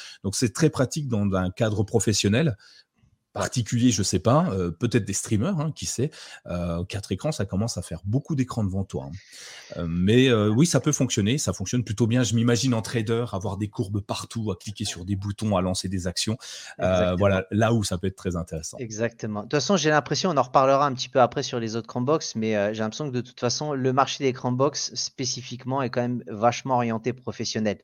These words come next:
Speaker 2: dans l'absolu. Euh, donc effectivement, c'est dans cette logique-là. Comme tu disais, il y a plusieurs ports, hein. Il y a des ports U S B, euh, trois point deux, il y a du port A, il y a du H D M I, il y a du type C Thunderbolt quatre.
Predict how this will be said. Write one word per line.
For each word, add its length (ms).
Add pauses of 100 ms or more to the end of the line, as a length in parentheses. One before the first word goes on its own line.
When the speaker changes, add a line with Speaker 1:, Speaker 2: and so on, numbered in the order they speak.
Speaker 2:
dans 160
l'absolu. 480 (600)
Euh, 420
donc 300
effectivement, 640
c'est 160
dans 120
cette 220
logique-là. 540 (300)
Comme 160
tu 100
disais, 300
il 20
y 60
a 40
plusieurs 400
ports, 240
hein. 220
Il 60
y 60
a 60
des 160
ports 280
U 80
S 160
B, 100 (160)
euh, 120
trois 260
point 200
deux, 240
il 60
y 60
a 60
du 180
port 380
A, 220
il 60
y 60
a 40
du 140
H 220
D 160
M 100
I, 60
il 100
y 80
a 60
du 120
type 220
C 180
Thunderbolt 760
quatre. 400